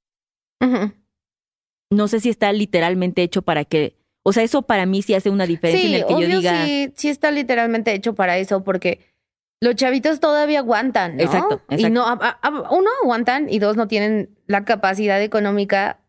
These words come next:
Speaker 1: en la mayoría de los casos, porque son estudiantes, de decir, ¿sabes qué? Sí, écheme con aguacate ese boleto más caro para el baño. No, o sea, dicen, mira, voy a estar pedísimo, pues
Speaker 2: Ajá.
Speaker 1: hago en la banqueta, ¿no?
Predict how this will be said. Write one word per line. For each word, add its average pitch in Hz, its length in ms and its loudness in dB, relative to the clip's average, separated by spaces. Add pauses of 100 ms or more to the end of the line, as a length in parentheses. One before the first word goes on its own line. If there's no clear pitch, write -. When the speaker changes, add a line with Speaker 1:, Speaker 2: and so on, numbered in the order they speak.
(120)
Speaker 1:
en 185 300 -2
la 180 120 0
mayoría 180 380 0
de 202 80 0
los 202 180 -2
casos, 208 320 -2
porque 180 200 -12
son 175 120 -4
estudiantes, 202 680 -2 (800)
de 208 160 2
decir, 208 320 0
¿sabes 339 280 0
qué? 320 280 0
Sí, 294 400 -2 (100)
écheme 262 440 0
con 233 160 0
aguacate 220 640 0
ese 226 140 -2
boleto 208 520 0
más 202 240 0
caro 214 340 0
para 185 180 2
el 175 80 -2
baño. 202 300 0
No, 285 400 -2
o 190 120 -4
sea, 190 380 -2 (440)
dicen, 233 280 2
mira, 196 200 0
voy 220 120 0
a 294 40 0
estar 285 200 -2
pedísimo, 247 840 0
pues 180 140 -2
Speaker 2:
Ajá. 196 100 2
Speaker 1:
hago 220 120 0
en 220 80 0
la 190 80 2
banqueta, 170 480 -4
¿no? 285 140 0